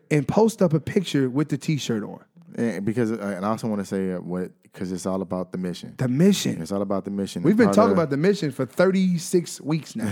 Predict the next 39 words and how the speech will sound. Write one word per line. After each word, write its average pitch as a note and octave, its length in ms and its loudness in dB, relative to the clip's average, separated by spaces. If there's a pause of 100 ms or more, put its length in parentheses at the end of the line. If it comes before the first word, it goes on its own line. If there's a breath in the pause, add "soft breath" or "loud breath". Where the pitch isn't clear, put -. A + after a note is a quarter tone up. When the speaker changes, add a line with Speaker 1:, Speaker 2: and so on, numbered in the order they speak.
(100)
Speaker 2:
<laughs> D3 120 6 (340 loud breath)
It's A2 120 0
like G#2 140 2
part B2+ 200 4
of A#2+ 60 2
the A2+ 80 2
mission A#2 320 0
for G2+ 220 -2
us F#2+ 80 -4
to - 100 -10
come G2+ 200 -4
together, F#2 420 -2
you E2+ 100 -6
know, E2+ 240 -4
and, E2+ 140 -6
um, E2 320 -8
see - 160 -6
how G2 140 -2
the F2+ 80 -4
weight F2+ 260 -4
of E2+ 100 -8
our E2+ 80 -6
problems F2+ 380 -6
can D#2 140 -12
come - 160 -12
off, - 280 -16
Speaker 1:
Mm-hmm. A#2 280 -8
Speaker 2:
you F2 80 -6
know? E2+ 160 -6
So E2+ 160 -8
that's F#2 400 -6
what F2 280 -6 (280)
part F2+ 260 -4
of E2+ 240 -10
Clear F#2+ 180 -6
Mind E2+ 240 -6
Fitness F2+ 260 -6
is E2+ 100 -12
about. E2+ 360 -6